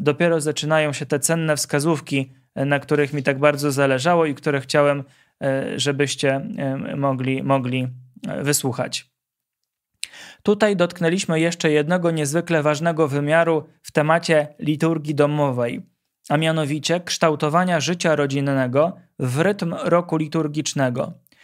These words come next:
Bez wątpienia porządek świecki bardzo mocno odbija się na życiu rodzinnym, które jest podporządkowane godzinom pracy rodziców i zajęciom szkolnym dzieci.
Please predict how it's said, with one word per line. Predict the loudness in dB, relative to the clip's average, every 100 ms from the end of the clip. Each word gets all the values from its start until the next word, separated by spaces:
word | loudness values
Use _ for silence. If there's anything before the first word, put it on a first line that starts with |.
| -20 -2
Bez | 2 2
wątpienia | 2 -2 0 0 2 0 -2 -4 _ _
porządek | 0 2 2 2 0
świecki | -2 2 2 0 -6 -6 -4
bardzo | 2 4 4 2 0
mocno | 2 0 0 -2
odbija | -2 0 0 0
się | 0 0
na | 0
życiu | -2 -2 0
rodzinnym, | 0 0 0 0 0 0 -2 -8 -16 -20
które | -6 0 2
jest | 2 0 -2
podporządkowane | -4 -2 -2 -2 -4 -2 2 2 2 0 -2 _
godzinom | -8 -2 0 0 0 0
pracy | 0 0 0 0 -2 -2
rodziców | 0 0 0 -4 -2 -4 -4 _ _ _ -4
i | 0
zajęciom | 2 2 0 -2 -2
szkolnym | -4 2 2 2 -2 -4 -8
dzieci. | 0 0 0 -4 -10